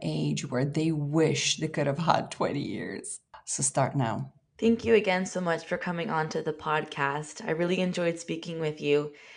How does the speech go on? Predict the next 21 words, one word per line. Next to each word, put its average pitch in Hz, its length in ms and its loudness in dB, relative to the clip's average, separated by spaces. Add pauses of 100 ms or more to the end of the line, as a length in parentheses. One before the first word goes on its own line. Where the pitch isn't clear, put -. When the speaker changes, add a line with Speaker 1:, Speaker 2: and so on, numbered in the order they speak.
(160)
Speaker 2:
and 180 80 4
I 180 80 8
look 196 200 8
forward 220 340 10
to 202 100 0
reading 202 320 4
your 196 100 2
new 190 220 2
book 208 320 2
for - 140 0
more 170 280 4
empowerment. 160 640 -2
Speaker 1:
Thank 170 340 2
you 156 60 -2
so 151 180 0
much, 139 240 2
Sophie. 139 320 -2
It 135 40 -2
was 135 140 -2
a 117 60 -4
pleasure. - 520 -4